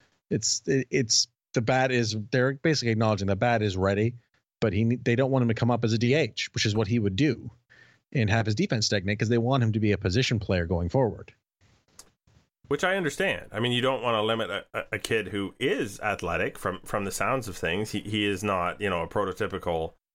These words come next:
Speaker 2: uh, third baseman per se, but he's certainly, every report I've read says that he's very much put the effort in, and he has, he has the arm to play third. Um, maybe not the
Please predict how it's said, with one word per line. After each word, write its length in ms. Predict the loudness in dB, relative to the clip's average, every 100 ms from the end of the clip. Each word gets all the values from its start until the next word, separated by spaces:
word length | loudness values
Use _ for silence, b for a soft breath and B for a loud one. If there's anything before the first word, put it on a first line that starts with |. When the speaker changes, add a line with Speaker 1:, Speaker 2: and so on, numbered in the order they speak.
| _ -6
Speaker 2:
uh, 380 | -4 -4 -6 -6
third 220 | -4 -2
baseman 420 | -2 -4 -4 -6 -4
per 220 | -6 -4
se, 400 | -2 -2 -2 -4
but 180 | -6 -4
he's 200 | -6 -4
certainly, 680 | -2 -2 0 0 0 -4 b b -8 _ _ _ -4
every 220 | 0 0
report 340 | -2 -2 0 0
I've 140 | 0
read 300 | 0 0 -2
says 200 | -4 -4
that 120 | -4
he's 220 | -4 -2
very 200 | 0 0
much 220 | -2 -4 -4
put 160 | -6
the 140 | -4 -4
effort 280 | -4 -4
in, 220 | -4 -2 -2
and 120 | -2
he 120 | -2
has, 460 | -2 -2 -6 -10 -18 _ B -10 -4
he 80 |
has 200 | -2 -2
the 120 | -4 -2
arm 320 | -2 -2 -4
to 60 |
play 240 | -4 -4 -4
third. 480 | -4 -2 -2 -4 -10 _ _ -8
Um, 540 | -4 -2 -4 -6 -10 -16 _ _ _ _ _ _ _ -4
maybe 240 | -2 -2
not 440 | -2 -2 -2 -8 -20 _ _ _ _ _ _ _ _ -12
the 640 | -8 -6 -6 -10 -12 -14